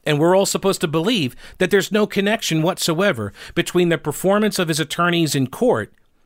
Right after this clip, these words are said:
and the risk he's running of losing the power to issue these executive orders under this,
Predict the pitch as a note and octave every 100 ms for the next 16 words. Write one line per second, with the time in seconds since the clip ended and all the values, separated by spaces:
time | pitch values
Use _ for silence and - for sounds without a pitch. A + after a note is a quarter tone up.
0 | _ - D#3 D3 C3+ F#3 - - F3 C#3
1 | E3+ E3+ D3+ C3+ - _ _ C3 D#3+ F#3
2 | E3+ E3+ D3+ D3 D#3+ F3+ F3+ D3+ D#3 C#3+
3 | D3 D#3+ F3 D#3 D3+ C3+ A#2 D#3 E3 D3
4 | C3 D3 D#3 D#3+ C#3+ C3 B2+ B2